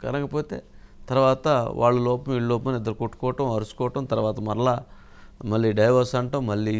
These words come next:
ఇది అవటం, అది అవటం, చివరికి రోడ్డు మీద పడటం, అన్నీ ఒకటి కాదు కదా,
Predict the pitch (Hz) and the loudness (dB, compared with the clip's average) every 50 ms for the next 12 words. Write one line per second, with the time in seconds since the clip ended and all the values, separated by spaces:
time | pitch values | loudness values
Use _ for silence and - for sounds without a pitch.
0 | 110 123 131 127 127 127 123 147 143 131 113 107 110 117 123 123 - - 147 127 | -2 -2 0 0 0 0 -2 -2 -2 -2 0 2 2 2 2 2 0 -2 -6 -4
1 | - 123 117 113 117 117 107 110 107 107 117 123 127 123 117 120 123 120 - - | -4 -2 -2 0 -2 -2 -2 -2 -2 0 0 -2 -2 -2 -2 -2 -4 -4 -4 -6
2 | 143 151 - - - - - - - - - - - - 107 117 147 180 196 185 | -6 -6 -8 -12 -18 -20 -20 -20 -20 -20 -20 -14 -10 -4 -2 0 0 0 2 0
3 | 165 156 151 139 123 120 135 160 156 165 160 160 156 143 143 | 0 0 -2 -2 -2 -2 -2 0 2 2 2 2 0 -4 -4